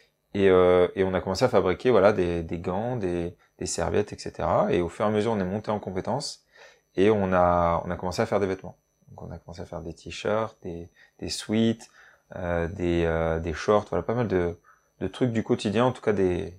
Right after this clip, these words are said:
des basiques, comme on dit, euh, des, des choses qui sont intemporelles, qui vont durer dans le temps, qui sont, qui sont vraiment solides.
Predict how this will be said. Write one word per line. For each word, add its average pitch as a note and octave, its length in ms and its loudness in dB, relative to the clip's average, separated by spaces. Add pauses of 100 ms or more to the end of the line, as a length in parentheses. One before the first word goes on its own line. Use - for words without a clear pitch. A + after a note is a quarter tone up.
des A#2+ 180 -10
basiques, F#2+ 420 2
comme G2 140 -8
on F#2 100 -8
dit, G#2+ 240 -8 (540)
euh, E2+ 360 -2
des, F2 720 -2 (360)
des F2+ 160 -6
choses G#2+ 260 -4
qui G#2 80 -4
sont F#2+ 160 -2
intemporelles, G2+ 640 4
qui - 120 -20
vont F2+ 120 -8
durer G#2+ 220 6
dans G#2 140 4
le F#2+ 80 -2
temps, C3+ 320 -2 (140)
qui - 80 -20
sont, F2 320 -14
qui - 140 -20
sont E2+ 320 -12
vraiment G2+ 240 -4
solides. G#2+ 340 -4